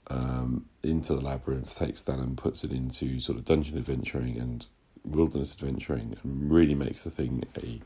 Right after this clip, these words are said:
role-playing game. And it was in its day a very, very popular game,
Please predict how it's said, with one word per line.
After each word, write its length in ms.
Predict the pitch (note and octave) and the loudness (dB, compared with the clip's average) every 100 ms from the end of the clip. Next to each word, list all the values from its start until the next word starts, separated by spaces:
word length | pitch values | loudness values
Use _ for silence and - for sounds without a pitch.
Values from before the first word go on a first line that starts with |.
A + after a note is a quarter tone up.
| - - - - | -18 -20 -20 -18
role-playing 580 | - - B1 - C#3+ B1+ | -8 -2 -2 -2 -2 -2
game. 280 | B1+ C2+ - - _ _ - | -2 -4 -6 -10 _ _ -4
And 80 | - | 4
it 300 | D#2 - - - | 4 4 -4 2
was 260 | D2+ D#2+ | 6 8
in 80 | G2 | 8
its 140 | G2+ | 8
day 240 | - D2+ C#2+ | 6 4 4
a 20 | |
very, 200 | D2 D2 | 2 2
very 200 | C2 C#2 | 0 -2
popular 380 | - - - F#2 | 0 -2 0 -2
game, 360 | - - A#2 | -2 -2 -2